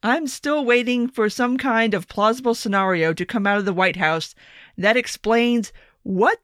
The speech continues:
the hell happened that at all refutes the Democrats' claim that this was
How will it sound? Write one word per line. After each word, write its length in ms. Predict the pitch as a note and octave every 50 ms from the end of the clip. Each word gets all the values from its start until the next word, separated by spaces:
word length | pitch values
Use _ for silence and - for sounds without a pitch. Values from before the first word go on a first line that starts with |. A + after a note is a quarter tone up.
| _
the 140 | A4+ G#4 G4
hell 280 | E4 F#4 F#4 F4+ F4+ E4+
happened 680 | C4+ D#4 E4 E4+ F4 - - G3+ D#3+ E3 F3 G#3 - _ _ _ _ - - - - _ _ -
that 540 | - E3+ D#3 G#3+ G#3+ G#3+ A3 G#3+ G#3 - _ _ _ _ _ _ _ _ _ _ _ _ _ _ _ _ _ _ _ _ _ - - - - - - - - - _ _
at 180 | - G3 G3+ -
all 220 | - D4 D4 C#4
refutes 840 | C4 B3+ A#3 - - - A3 C4 C4 A3+ F3+ - - - - - - _ _ _ _ _ _ _ _ _ _
the 100 | F3+ F3+
Democrats' 520 | E3 G#3+ A3 G#3+ A3 - - G3+ F#3 -
claim 400 | - - G#3 F3 E3+ E3+ F3+ F3+
that 220 | F3+ F3+ E3 - C#3+
this 280 | E3 D#3+ F#3 - -
was 380 | - E3+ F3 F3 F#3 G3 -